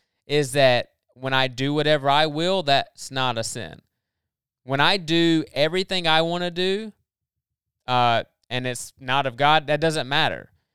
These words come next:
So I don't sin. I'm a good person. And we get lost in that. I find verse six interesting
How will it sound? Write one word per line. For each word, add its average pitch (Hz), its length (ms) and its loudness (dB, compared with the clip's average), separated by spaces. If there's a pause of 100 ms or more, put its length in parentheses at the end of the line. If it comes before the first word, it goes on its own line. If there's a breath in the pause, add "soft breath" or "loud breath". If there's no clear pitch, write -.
(300)
So - 140 -12
I 156 120 4
don't 226 180 2
sin. 151 300 -2
I'm 175 100 0
a 175 40 0
good 196 200 -2
person. - 480 -2 (500)
And 131 520 4
we 139 100 -2
get 135 160 0
lost 135 340 2
in 113 100 -10
that. 95 200 -12 (100)
I 147 120 2
find 294 400 -2 (100)
verse 160 420 2
six - 480 -4
interesting 131 680 -6